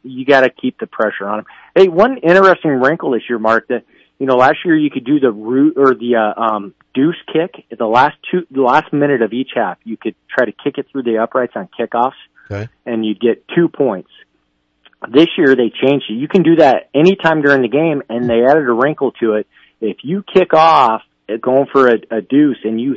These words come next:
Speaker 1: hit the uprights and it ricochets back into the field, it's a live ball. And so I, I'm not sure how to take this. I've, I felt like it, at league meetings, I'm like, "Guys, this is dangerous." But the Arena League guys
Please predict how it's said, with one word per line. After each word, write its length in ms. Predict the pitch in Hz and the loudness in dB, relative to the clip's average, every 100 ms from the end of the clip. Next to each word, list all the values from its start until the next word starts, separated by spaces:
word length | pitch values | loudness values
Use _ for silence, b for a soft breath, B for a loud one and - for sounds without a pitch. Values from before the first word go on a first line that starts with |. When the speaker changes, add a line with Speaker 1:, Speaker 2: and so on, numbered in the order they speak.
| - | -4
Speaker 1:
hit 200 | 143 - | -6 -4
the 200 | 147 131 | -8 -8
uprights 560 | 117 143 - 104 95 95 _ _ b b b | -2 -2 -2 -6 -6 -12 _ _ b b b
and 140 | 107 107 | -8 -8
it 120 | 104 | -6
ricochets 640 | 113 135 135 127 139 135 117 | -2 -2 -2 -4 2 2 2
back 280 | 117 123 123 | 0 0 -2
into 140 | 127 | -6
the 100 | 113 - | -6 -6
field, 340 | 110 113 135 151 _ _ _ - | -4 -2 -4 -8 _ _ _ -8
it's 180 | 120 156 | -4 0
a 40 | |
live 460 | 113 101 113 110 98 | 0 0 2 0 -2
ball. 400 | 98 104 87 - _ b b b b | -2 -2 -4 -12 _ b b b b
And 300 | - 107 104 - | -8 -6 -6 -2
so 320 | 127 110 107 | 2 4 4
I, 240 | 87 110 147 | 4 2 2
I'm 200 | - 143 | 0 0
not 200 | 196 156 - - | 2 0 -2 0
sure 160 | 135 113 | 0 2
how 220 | 120 127 | 2 0
to 60 | 123 | 0
take 280 | - 117 | -2 -2
this. 140 | - 135 - | 0 -4 0
I've, 260 | 127 175 - | 0 2 0
I 240 | - 147 165 - | 0 2 2 0
felt 200 | 147 135 | 2 2
like 160 | 113 117 | 2 -2
it, 120 | 123 113 - 101 98 - | -2 -2 -6 -16 -12 -4
at 160 | 120 - | -4 -4
league 240 | 127 139 | -4 -4
meetings, 300 | 117 127 120 117 | -2 -2 -2 -4
I'm 140 | 113 | -4
like, 260 | 113 107 _ | -4 -4 _
"Guys, 200 | 120 101 135 | -4 -2 -6
this 80 | - | -12
is 60 | 87 _ | -14 _
dangerous." 420 | 87 90 90 - - _ B B B B - | -14 -14 -18 -20 -20 _ B B B B -6
But 160 | 123 - | -4 0
the 120 | 131 | 2
Arena 380 | 110 104 165 202 | 2 2 2 2
League 300 | 139 117 98 | 2 0 0
guys 380 | 107 104 104 | 0 0 0